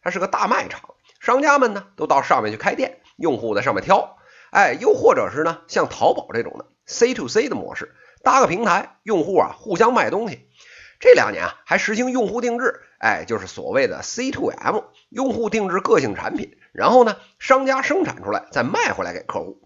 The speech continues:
各种花样啊是层出不穷。您瞧见没有？除了中间那个二不变，两边啊二十六个字母啊，恨不得快不够用了。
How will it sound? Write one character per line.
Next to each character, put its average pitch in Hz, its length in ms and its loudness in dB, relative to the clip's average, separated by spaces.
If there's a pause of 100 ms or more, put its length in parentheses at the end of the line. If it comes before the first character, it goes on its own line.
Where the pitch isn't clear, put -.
(280)
各 339 220 4
种 101 160 -4
花 123 220 2
样 107 100 0
啊 71 160 -8
是 85 140 -20
层 143 240 -6
出 247 120 -2
不 139 140 -8
穷。 - 300 -8 (260)
您 127 160 -4
瞧 135 220 4
见 147 80 -2
没 151 80 -6
有？ 135 80 -10 (320)
除 208 240 -2
了 349 100 2
中 277 240 -2
间 269 180 8
那 214 100 2
个 156 60 -4
二 - 380 -2
不 82 160 -16
变， - 240 -10 (180)
两 113 300 2
边 226 120 6
啊 151 260 2
二 240 180 4
十 233 80 4
六 262 160 6
个 233 80 2
字 233 160 2
母 - 160 -8
啊， - 260 -6
恨 110 220 -2
不 92 60 -10
得 98 160 -2
快 98 140 0
不 92 120 -12
够 107 160 0
用 123 100 2
了。 - 100 -12